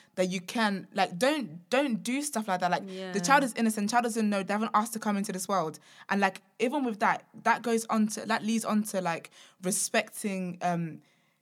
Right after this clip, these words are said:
Speaker 1: the person you've made a baby with.
Speaker 2: A lot of these gu-, I feel like a lot, uh, I'm not gonna say a lot of these guys 'cause,
Speaker 1: I feel like
Speaker 2: you
Speaker 1: we're
Speaker 2: know.
Speaker 1: ma-, male bashing, but you guys
Speaker 2: But,
Speaker 1: are the problem.
Speaker 2: but a lot of these
Speaker 1: Males are
Speaker 2: guys
Speaker 1: problems
Speaker 2: don't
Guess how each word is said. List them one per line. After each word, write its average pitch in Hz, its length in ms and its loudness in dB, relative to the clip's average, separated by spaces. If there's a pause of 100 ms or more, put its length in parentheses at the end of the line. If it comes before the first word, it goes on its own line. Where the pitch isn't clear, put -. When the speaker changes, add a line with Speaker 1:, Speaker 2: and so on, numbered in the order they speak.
(240)
Speaker 1:
the 190 80 -2
person 220 400 2
you've 175 200 -4
made 180 420 -2 (100)
a 175 80 -2
baby 185 300 -2
with. 143 240 -8 (580)
Speaker 2:
A 226 100 2
lot 262 180 4
of 226 60 -2
these 240 180 -4
gu-, - 160 -10
I 226 100 0
feel 262 140 -4
like 254 200 0
a 214 60 -4
lot, 220 200 -2 (300)
uh, - 220 -2
I'm 254 160 0
not 311 120 2
gonna 269 100 0
say 226 100 -4
a 208 40 -2
lot 180 100 -4
of 175 40 -4
these 175 180 -8
guys 170 340 -4
'cause, - 500 -14
Speaker 1:
I - 40 -8
feel 254 100 -2
like 302 40 2
Speaker 2:
you 254 60 2
Speaker 1:
we're 202 80 4
Speaker 2:
know. 226 80 6
Speaker 1:
ma-, 220 120 6 (200)
male 226 120 2
bashing, 220 180 -2
but 277 100 4 (260)
you 381 60 4
guys 381 120 10
Speaker 2:
But, - 20 6
Speaker 1:
are - 40 2
the 349 80 8
problem. 302 480 10 (340)
Speaker 2:
but 277 80 8
a - 20 8
lot 339 160 6
of 311 40 2
these 294 220 2
Speaker 1:
Males 302 300 6
are - 40 4
Speaker 2:
guys 262 100 4
Speaker 1:
problems 269 260 0
Speaker 2:
don't 233 80 4